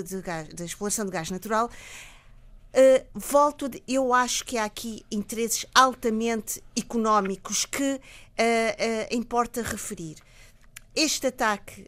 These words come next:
a, a, a, à cidade de Palma é um ataque novamente mau, feio. A população está em fuga,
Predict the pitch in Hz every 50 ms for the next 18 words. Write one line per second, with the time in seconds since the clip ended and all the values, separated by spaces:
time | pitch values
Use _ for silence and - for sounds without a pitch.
0 | - - 202 202 196 190 190 185 180 - - 180 180 180 175 170 165 165 - -
1 | - - 160 160 160 - 175 170 - - 175 180 156 156 - - - - 190 190
2 | 202 208 208 214 220 220 - - - - - - - 226 240 233 240 240 233 -
3 | - 226 214 214 - - - - 180 190 - - - - - - 202 226 254 247
4 | 214 233 247 233 233 233 220 202 196 - - - - - - - - - 180 196
5 | 202 214 220 214 202 202 226 277 320 - - - - - - - - - 240 214
6 | 208 214 220 240 277 - - - - - - 285 277 262 - - 269 262 254 -
7 | - - 254 233 220 214 - - - 214 208 214 202 - - - 262 254 233 196
8 | 190 190 180 -